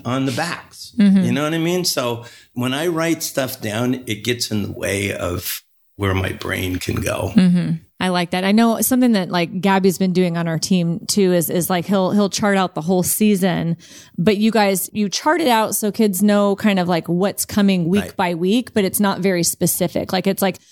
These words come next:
Speaker 2: this week we're just doing lots of number, like Shock Week. We're just doing
Speaker 1: Right.
Speaker 2: tons and tons of volume just to get used to the dives again, to do these.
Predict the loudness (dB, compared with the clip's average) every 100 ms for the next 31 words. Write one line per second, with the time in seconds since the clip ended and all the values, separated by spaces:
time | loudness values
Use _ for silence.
0 | -20 _ 2 2 4 2 2 2 0 0
1 | 0 0 0 0 0 -2 -4 -2 -2 0
2 | 0 -2 0 -2 0 0 2 2 2 0
3 | 0 2 4 4 4 4 2 0 2 2
4 | 2 2 0 -2 -2 -2 0 -2 0 -2
5 | -2 -2 0 0 0 0 2 2 2 2
6 | 2 0